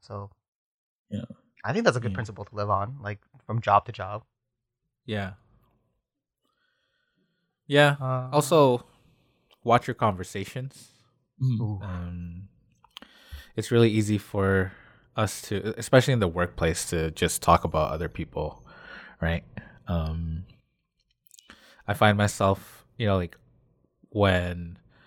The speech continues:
Speaker 3: um, so my, my company has been sending me a helper with, so I'm a delivery driver, and that person tends to talk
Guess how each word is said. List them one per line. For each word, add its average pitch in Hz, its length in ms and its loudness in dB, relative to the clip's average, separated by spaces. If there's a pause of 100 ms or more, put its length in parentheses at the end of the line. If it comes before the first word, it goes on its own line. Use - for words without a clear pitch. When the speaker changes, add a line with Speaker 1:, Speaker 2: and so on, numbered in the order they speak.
(1600)
Speaker 3:
um, 92 440 -4 (280)
so 113 500 8
my, 104 640 2 (580)
my 101 120 2
company 104 380 2
has 101 140 2
been 101 180 -2
sending 98 460 0
me 92 140 -2
a 90 60 -2
helper 95 480 -4 (1000)
with, 92 560 2
so - 180 0
I'm 107 140 6
a 104 60 8
delivery 98 360 4
driver, 87 420 -4 (600)
and 92 680 2 (160)
that 107 240 4
person 101 360 0
tends 95 380 -6
to 92 460 -2 (960)
talk - 520 -2